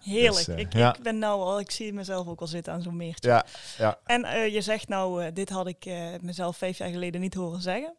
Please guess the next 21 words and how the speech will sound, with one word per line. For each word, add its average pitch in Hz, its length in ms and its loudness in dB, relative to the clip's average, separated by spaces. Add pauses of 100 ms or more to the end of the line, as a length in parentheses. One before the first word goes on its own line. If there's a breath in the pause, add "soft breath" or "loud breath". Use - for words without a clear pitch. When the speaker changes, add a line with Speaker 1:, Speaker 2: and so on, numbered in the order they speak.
(180)
Speaker 1:
Als 208 160 -4
je 220 80 0
nu 233 220 6
iets 233 200 -2
zou 226 140 2
mogen 208 240 0
zeggen 190 260 0
tegen 185 240 -4
een 180 60 -4
achttienjarige 180 640 -2
Paul, 165 380 -4 (140)
wat - 200 -10
zou 180 140 -4
dat 170 140 -8
dan 170 140 -6
zijn? 175 280 -8 (1200)
Speaker 2:
Ehm, 104 1160 6 (2500)
ja, 101 320 -4
waardeer 92 600 6
wat 85 200 0
je, 82 320 -2